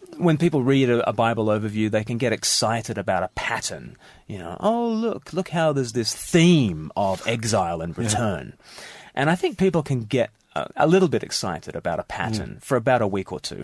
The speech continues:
Speaker 2: <laughs> Yeah.
Speaker 1: And it's like, "Oh, yeah, I see how the scriptures hang together." There's an idea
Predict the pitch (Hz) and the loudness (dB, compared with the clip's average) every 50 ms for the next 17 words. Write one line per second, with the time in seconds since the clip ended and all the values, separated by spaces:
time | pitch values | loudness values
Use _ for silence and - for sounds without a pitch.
0 | - - - - - 147 135 110 127 - - - - - - 110 110 107 139 196 | -14 -14 -6 0 2 4 4 4 2 0 -2 -8 -12 -10 -10 -10 -6 -6 -2 2
1 | 254 294 330 349 294 196 196 196 208 196 - - 254 233 226 226 202 180 - - | 4 6 6 6 6 6 6 6 6 4 4 4 4 4 4 4 2 0 2 0
2 | 202 - - 190 147 143 180 175 175 175 160 165 143 139 127 127 135 131 143 135 | 0 0 0 -4 -2 0 2 4 4 4 2 2 2 2 2 2 2 2 4 4
3 | 151 147 143 143 143 127 110 151 160 165 165 135 98 82 69 - | 6 6 6 4 4 2 2 4 4 4 4 4 2 0 -2 -6